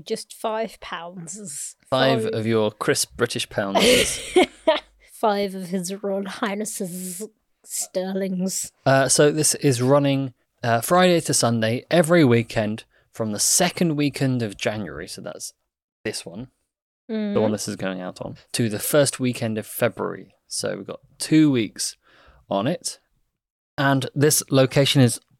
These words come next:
Speaker 2: I'm assuming, only gonna make sense if you're in Toronto. So, uh, it says, "The event is held on the third floor of one three four Ossington and is open from twelve P M to six P M Friday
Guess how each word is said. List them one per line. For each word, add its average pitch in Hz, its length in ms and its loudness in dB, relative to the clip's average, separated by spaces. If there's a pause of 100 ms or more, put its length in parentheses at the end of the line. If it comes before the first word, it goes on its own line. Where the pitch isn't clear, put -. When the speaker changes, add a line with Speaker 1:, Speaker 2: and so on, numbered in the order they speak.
(140)
Speaker 2:
I'm 110 180 0
assuming, 131 460 2
only 131 240 6
gonna 131 220 6
make 117 240 0
sense 98 400 -6
if - 160 -6
you're 104 120 2
in 110 140 2
Toronto. 107 680 0
So, 92 420 -6 (840)
uh, 104 300 0 (100)
it 123 60 -10
says, 107 260 -2
"The 131 140 6
event 175 280 2
is 127 160 0
held 147 340 2
on 104 120 -6
the 98 80 -6
third 190 480 2
floor 107 500 2 (240)
of 110 160 -4
one 202 260 4
three 156 300 -2
four 110 400 2
Ossington 147 640 -2 (680)
and 101 200 -2
is 101 120 -2
open 117 420 0
from 90 420 -10
twelve 139 640 2 (160)
P 104 160 -2
M 98 220 -2
to - 140 -12
six - 260 -4
P 110 160 -4
M 107 320 -6 (280)
Friday 107 580 0